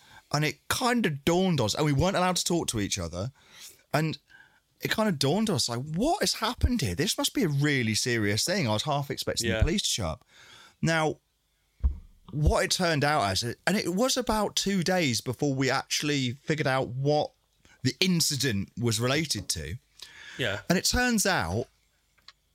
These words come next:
Speaker 1: that somebody had, in the sports changing rooms, which are at the other end of the field, you know, near where the sports fields were, somebody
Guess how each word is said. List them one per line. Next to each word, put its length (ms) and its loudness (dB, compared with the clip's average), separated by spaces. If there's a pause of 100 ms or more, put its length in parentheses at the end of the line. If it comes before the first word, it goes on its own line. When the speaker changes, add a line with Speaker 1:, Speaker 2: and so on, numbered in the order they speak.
(1000)
Speaker 1:
that 200 2
somebody 1080 0 (1300)
had, 400 0 (760)
in 160 4
the 160 2 (220)
sports 540 0
changing 420 0
rooms, 180 0
which 120 -2
are 40 -2
at 60 -4
the 100 2
other 160 2
end 140 2
of 60 0
the 60 0
field, 500 0
you 60 -2
know, 100 0
near 360 0
where 220 0
the 100 -6
sports 360 -2
fields 320 -12
were, 240 -14 (960)
somebody 760 0